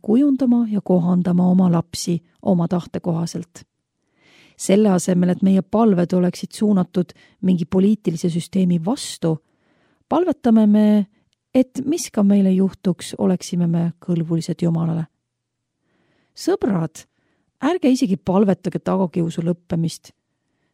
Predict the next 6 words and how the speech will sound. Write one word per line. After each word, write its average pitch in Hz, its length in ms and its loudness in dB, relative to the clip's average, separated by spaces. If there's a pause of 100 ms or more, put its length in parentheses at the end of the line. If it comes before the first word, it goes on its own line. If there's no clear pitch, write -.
(100)
Me 190 100 2
ei 190 120 4 (220)
peaks 226 360 2
palvetama 185 580 0
kergemat 190 540 -2
koormat, 208 680 -2